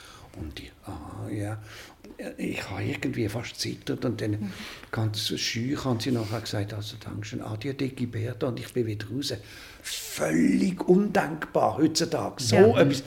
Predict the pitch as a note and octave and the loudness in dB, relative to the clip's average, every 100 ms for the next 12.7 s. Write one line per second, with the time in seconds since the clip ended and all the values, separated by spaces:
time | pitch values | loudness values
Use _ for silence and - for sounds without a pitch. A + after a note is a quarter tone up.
0 | - - - G#3+ G3 - D#3+ D3 F3+ D#3 | -4 0 2 4 2 4 4 4 2 4
1 | F#3 G3+ F#3+ F#3+ E3 D#3+ D3+ G3 G#3 - | 4 4 2 2 4 2 2 2 2 -2
2 | E3+ G3+ G3 A2+ - F#3 F#3+ F#3 D#3+ - | 0 0 -2 4 10 10 10 10 8 6
3 | F3 D3+ D3+ D3 A#2 A#2+ D3 A3 A#3+ F3 | 2 4 2 0 2 6 10 12 12 12
4 | D3+ G#3 G3+ G#3 - - - G3 A#3+ A#3 | 8 6 0 -2 -2 -2 0 2 4 2
5 | B3+ A#3+ A#3 A3 G#3 G#3+ G#3 G3+ G3 G#3 | 2 2 2 0 0 2 2 0 0 -2
6 | G#3+ A#3+ B3 B3 B3 C#4 - - - G3 | 2 6 6 4 0 -10 -10 -10 -8 -2
7 | A#3 F#3 G#3 G#3 G3 D#3 A#3 C4 B3+ A#3+ | 0 2 6 8 10 10 12 10 10 10
8 | - A2+ G#3+ A#3+ A#3+ A#3+ A#3+ - G3+ G#3 | 10 8 6 6 6 6 6 4 4 4
9 | A3 F#3+ F3 E3+ - F3 F3+ D3 D3+ D3+ | 4 4 4 0 0 2 6 8 6 4
10 | - - - - - D3 C#3+ C#3+ - - | -6 -14 -14 -6 4 8 10 8 4 -6
11 | - - - C#3+ A3+ A3+ - E3 E3 E3 | -16 -6 8 12 12 10 6 6 6 4
12 | F3 - E3 D#3 - E3 - | 2 2 0 2 0 -2 -4